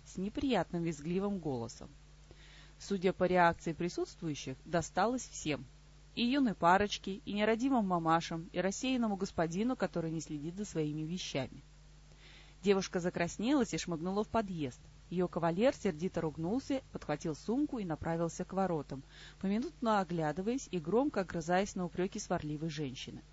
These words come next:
Ахающие мамы волокли своих чад прочь от места преступления, силком отнимая похищенные игрушки и утирая запачканные мордашки.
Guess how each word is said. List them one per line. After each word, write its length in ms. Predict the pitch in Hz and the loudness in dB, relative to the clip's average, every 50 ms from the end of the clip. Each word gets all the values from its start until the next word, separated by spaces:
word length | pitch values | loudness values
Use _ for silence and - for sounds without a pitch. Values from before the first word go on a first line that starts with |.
| - - - - - - - - - - - - - - - - - | -20 -20 -20 -20 -20 -20 -20 -20 -20 -20 -20 -20 -20 -20 -4 4 6
Ахающие 640 | 185 190 180 - 180 180 180 170 - - 175 170 | 6 6 6 4 0 0 0 -2 -2 -2 0 0
мамы 480 | 170 175 175 190 220 247 240 185 139 139 - - - - - | 2 4 6 8 8 8 6 4 0 -4 -8 -14 -20 -8 -2
волокли 460 | 156 175 180 175 - - 190 180 170 | 2 6 6 6 4 4 0 -2 -2
своих 280 | - - 165 156 147 - | -2 0 -2 -2 -2 -2
чад 300 | - - 202 208 269 277 - - | -2 2 4 4 4 4 0 -2
прочь 320 | - 165 175 208 - - | 0 2 2 2 2 0
от 140 | 175 - - | -2 -2 0
места 320 | 160 165 160 - - 180 | -2 -2 -2 -2 -2 -4
преступления, 840 | 156 - 185 185 - - - 240 - 233 208 170 147 139 135 123 127 - - - - - | -2 -2 -2 -2 -2 -2 -4 -2 0 0 2 2 2 0 -2 -4 -8 -10 -16 -20 -20 -14
силком 420 | - - 196 190 190 - 208 190 185 | -2 0 2 2 4 4 2 4 4
отнимая 420 | 180 - 185 180 175 180 170 165 | 2 0 0 0 2 2 2 2
похищенные 640 | - 170 170 - 190 180 - - 175 165 156 151 151 | 2 0 -2 -2 -4 -6 -4 -4 -2 0 2 2 2
игрушки 520 | 143 156 170 247 330 - - - - 123 - - | 2 0 0 0 -2 -2 -4 -6 -8 -10 -8 -6
и 100 | 160 170 | -4 -4
утирая 420 | 160 - - 151 143 165 196 214 | -4 -4 -4 0 2 4 4 4
запачканные 640 | 190 165 160 - 139 147 160 - - - 156 160 156 | 2 0 -4 -2 -2 -2 -2 -4 -6 -6 -4 -4 -2
мордашки. 600 | 156 156 156 156 - - 120 117 - - - - | -2 -4 -6 -6 -6 -6 -6 -6 -8 -10 -14 -16